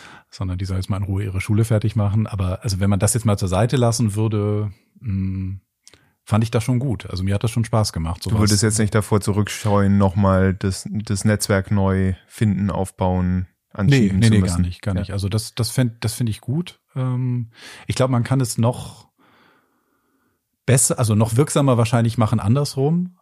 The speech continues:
Speaker 1: Also sozusagen für jemanden von außen das in Hamburg aufbauen, da, da, das, das, das würde mir leichter
Speaker 2: Mhm.
Speaker 1: fallen.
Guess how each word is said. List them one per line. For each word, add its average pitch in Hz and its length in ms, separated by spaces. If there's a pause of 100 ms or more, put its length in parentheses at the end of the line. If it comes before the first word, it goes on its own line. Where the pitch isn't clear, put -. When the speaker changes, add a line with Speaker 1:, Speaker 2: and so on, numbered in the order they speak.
Speaker 1:
Also 104 240
sozusagen 101 420
für 107 1400
jemanden 107 380
von 101 160
außen 107 460
das 101 180
in 98 160
Hamburg 143 420
aufbauen, 120 520
da, 110 140
da, 101 380
das, 107 240
das, - 260
das - 260
würde 98 140
mir 95 120
leichter 127 720
Speaker 2:
Mhm. 120 80
Speaker 1:
fallen. 131 400